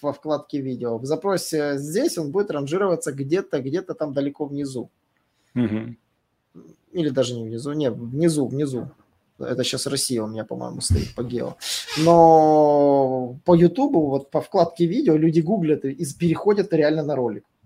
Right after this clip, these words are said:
Speaker 1: Вот это мы действительно обращали на это внимание, что важно знать, э, что видео тоже ранжируется. Кстати, ни слова не было про Google покупки.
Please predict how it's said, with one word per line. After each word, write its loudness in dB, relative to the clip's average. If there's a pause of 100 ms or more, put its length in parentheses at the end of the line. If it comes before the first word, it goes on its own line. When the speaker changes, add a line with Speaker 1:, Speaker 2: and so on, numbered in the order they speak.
Speaker 1:
Вот -10
это -8
мы -4
действительно -10
обращали -8
на -8
это -10
внимание, -10
что -14
важно 0
знать, -8 (680)
э, 2
что 0
видео 2
тоже 2
ранжируется. -6 (720)
Кстати, 2
ни 2
слова 6
не 2
было 2
про 0
Google 0
покупки. -6